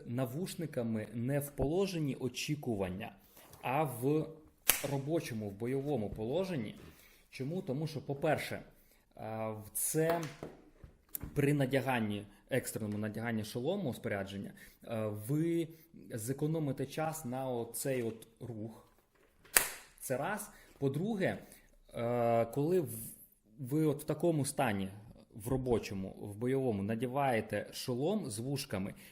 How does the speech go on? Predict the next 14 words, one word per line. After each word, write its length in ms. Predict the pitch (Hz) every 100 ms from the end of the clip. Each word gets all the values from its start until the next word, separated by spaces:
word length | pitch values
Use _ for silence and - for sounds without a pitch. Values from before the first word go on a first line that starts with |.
| -
він 340 | 104 139 147
на 120 | 127 135
вас 420 | 143 180 - -
сідає 680 | - 123 113 143 151 135 -
одразу 800 | 131 110 123 139 151 131 135 135 - - -
нормально. 720 | 117 123 135 135 104 101 98
Тобто 300 | 120 - 147
припасовувати 1300 | 139 156 151 151 139 170 170 151 127 117 113 123 107 - - -
шолом 520 | - 139 127 160 208 -
в 40 | -
такому, 540 | 208 - 156 127 120 -
з 220 | 131 107
навушниками, 720 | 131 139 135 117 - 98 95
е, 560 | 98 - 107 104 104